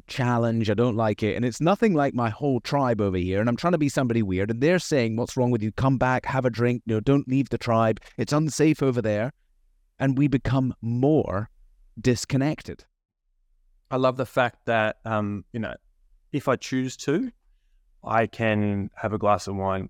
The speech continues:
Speaker 2: if, if I choose to, but it's a choice
Speaker 1: Yeah.
Speaker 2: now. Like,
Speaker 1: Yeah.
Speaker 2: one of the big things that I take out as a post-it note on my desk, which says, uh, "Alcohol free is now my default position." And it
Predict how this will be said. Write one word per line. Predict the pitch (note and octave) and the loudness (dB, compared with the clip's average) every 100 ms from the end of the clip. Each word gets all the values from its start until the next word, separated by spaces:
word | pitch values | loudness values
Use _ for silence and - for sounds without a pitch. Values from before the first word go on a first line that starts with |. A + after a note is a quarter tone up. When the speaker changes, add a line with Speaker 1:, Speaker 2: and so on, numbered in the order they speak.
| _ | _
Speaker 2:
if, | A2+ - _ | -12 -12 _
if | A2 - | -6 -2
I | G#2 | -2
choose | - G2+ - | -4 -10 -8
to, | - A#1+ - | -8 -8 -2
but | A2+ | -2
it's | G2+ - | -2 -6
a | F2+ | -8
choice | G#2+ G2+ F2+ - | -6 -6 -6 -12
Speaker 1:
Yeah. | |
Speaker 2:
now. | - - _ - | -16 -16 _ -4
Like, | A#2 - _ _ | -4 -4 _ _
Speaker 1:
Yeah. | F2 E2 G2 | -18 -14 -4
Speaker 2:
one | A#2+ | -2
of | A#2+ | 0
the | G#2 | -2
big | - A#2+ - | -2 -4 -2
things | B2 A2 F#2+ | -2 -2 0
that | A2 | 2
I | G#2 | 2
take | G#2 A2 A2 | 2 0 2
out | G#2+ | 0
as | F#2+ | -2
a | |
post-it | - A#2+ A2+ - A#2 | -4 -2 -2 -4 -10
note | G#2+ A2 | -4 -2
on | G#2 | -2
my | G2 | -4
desk, | F#2 A2+ G#2 - | -2 0 0 -4
which | B1 - | -12 -6
says, | A2 G#2 F#2 - - - | -2 -2 -4 -14 -16 -6
uh, | G2+ G2 - | -2 -2 0
"Alcohol | A2 G#2+ G2+ G#2 | 0 0 -2 -2
free | - G#2+ | -2 -2
is | G2 G#2 | -2 -2
now | G#2+ | -2
my | G#2 G#2 | 0 -2
default | F2+ - G#2+ G2+ - | -4 -4 -2 -2 -2
position." | G2 F#2 G#2 - - _ _ _ _ _ _ _ _ _ _ _ _ _ _ _ C3 | -12 -10 -10 -10 -14 _ _ _ _ _ _ _ _ _ _ _ _ _ _ _ -2
And | C3 | 0
it | B2+ | -2